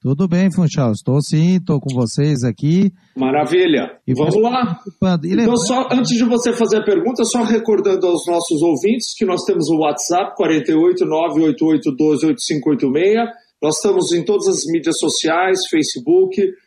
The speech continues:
Speaker 2: nós estamos no Instagram, nós estamos em todos os Twitter, nós temos o site próprio, que é o marconosport ponto com. É só ir acessar, nós temos várias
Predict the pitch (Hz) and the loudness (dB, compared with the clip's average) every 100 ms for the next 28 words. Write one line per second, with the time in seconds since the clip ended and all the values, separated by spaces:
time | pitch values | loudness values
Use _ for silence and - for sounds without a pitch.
0 | _ - 135 170 156 151 156 143 - 147 | _ -6 -2 -2 0 0 0 0 -2 -2
1 | 135 170 180 180 - - _ _ _ - | 0 0 0 -2 -8 -20 _ _ _ -6
2 | 147 - 190 170 151 151 196 180 - 165 | -6 -2 -2 0 0 -2 0 0 0 2
3 | 160 202 202 196 - _ _ 165 165 196 | 4 2 2 -2 -2 _ _ -4 -2 -2
4 | 170 165 - 170 - - 165 165 175 180 | 0 -2 -2 -2 -4 -4 -2 -2 0 -2
5 | 170 156 156 147 - 165 156 - - 147 | 0 -2 -2 -2 -2 0 0 -2 -4 -4
6 | - 160 135 123 165 180 190 - _ - | -4 -6 -4 -2 0 0 -2 -6 _ -8
7 | - 202 208 - 170 165 160 156 135 170 | -4 -2 -2 -2 0 0 0 -2 -2 -2
8 | 180 180 151 190 160 - 339 349 165 | -2 -2 -2 -2 -2 -2 -2 0 -2